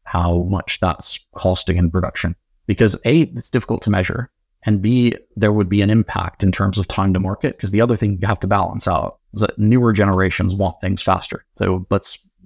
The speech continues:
go back to the kind of granddaddies of this, the Spotify guys, right? Wizards in, "Let's roll out the new feature and see if it works," really, really quickly. Daily release cycles, perfect. But designing things for performance,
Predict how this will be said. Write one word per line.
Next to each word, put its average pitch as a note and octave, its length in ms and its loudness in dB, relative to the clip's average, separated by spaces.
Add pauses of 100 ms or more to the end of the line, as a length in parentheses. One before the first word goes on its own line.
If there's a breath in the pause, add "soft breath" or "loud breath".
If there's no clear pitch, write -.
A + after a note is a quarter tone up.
go G2+ 100 2
back F#2+ 240 2
to F#2+ 100 -6
the F#2+ 180 0 (120)
kind F2+ 160 0
of F#2 100 -2 (280)
granddaddies F#2+ 560 2
of F#2 80 -4
this, F#2 140 -4
the - 100 -10
Spotify F#2 500 -2
guys, - 300 -8
right? G2 200 -2 (260)
Wizards G#2 640 0
in, F#2 380 2
"Let's G2 280 0
roll G2+ 220 2
out F#2 180 2
the F#2+ 60 2
new F#2+ 140 4
feature F#2 320 -2
and F2+ 120 0
see - 120 -4
if - 120 -2
it - 140 -12
works," - 300 -8 (100)
really, A#2 480 4
really F#2+ 240 2
quickly. - 340 -4 (360)
Daily G2+ 300 4
release F#2+ 300 0
cycles, - 440 -6 (300)
perfect. - 300 -6 (440)
But - 220 -4
designing B2+ 600 4
things F2+ 440 0
for - 180 -2
performance, - 800 -4